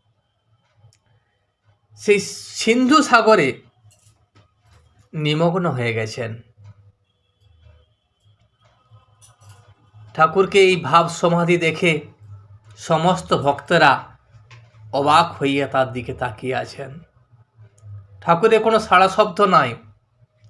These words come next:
ঠাকুর সমাধিস্থ অবস্থায় হাত জোড়ে করিয়া বসিয়া আছেন। তাহার চক্ষের কোণে কেবল আনন্দধারা পড়িতেছে।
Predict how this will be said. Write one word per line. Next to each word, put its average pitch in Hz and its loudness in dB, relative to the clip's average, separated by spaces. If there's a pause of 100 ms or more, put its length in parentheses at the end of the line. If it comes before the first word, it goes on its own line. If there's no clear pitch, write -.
(440)
ঠাকুর 165 -4 (280)
সমাধিস্থ 160 -2
অবস্থায় 156 -2
হাত 135 -2
জোড়ে 143 0
করিয়া 139 -2
বসিয়া 127 -2
আছেন। 113 -6 (1500)
তাহার 160 4
চক্ষের 190 -2
কোণে 165 -2
কেবল 156 0 (840)
আনন্দধারা 139 2
পড়িতেছে। 123 -4